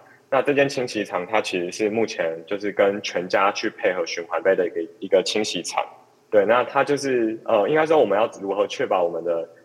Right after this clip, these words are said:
杯子是卫生的，我们主要就是看它那清洗的那些清洗履历，还有它的一些认证。就像我们配合那个清洗厂，它就有通过比如说I S O 九零零一，然后还有一些S G S的检验。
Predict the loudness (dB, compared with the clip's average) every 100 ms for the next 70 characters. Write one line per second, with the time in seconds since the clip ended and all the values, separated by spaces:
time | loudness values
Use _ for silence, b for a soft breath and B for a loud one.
0 | _ 0 0 -4 -2 2 2 2 -2 -2
1 | -2 -4 -8 -12 _ 0 2 2 -2 -4
2 | -4 -2 -2 -2 -2 2 0 -2 -10 -10
3 | -8 -8 -2 0 0 0 0 0 -2 -8
4 | -6 -6 -6 -6 -6 -6 -2 0 0 2
5 | 2 2 0 2 0 0 -6 -6 -8 B
6 | B -6 0 4 6 6 2 2 0 2
7 | 2 0 0 -2 -4 -10 -8 -8 -10 -6
8 | -4 2 2 2 -4 -4 -2 2 2 0
9 | -4 0 2 4 2 2 -2 -2 -6 -6
10 | -8 -10 -12 -18 -14 -6 0 2 2 0
11 | B B 2 4 4 0 2 4 2 -2
12 | -2 -2 -2 -6 -4 -6 -6 -4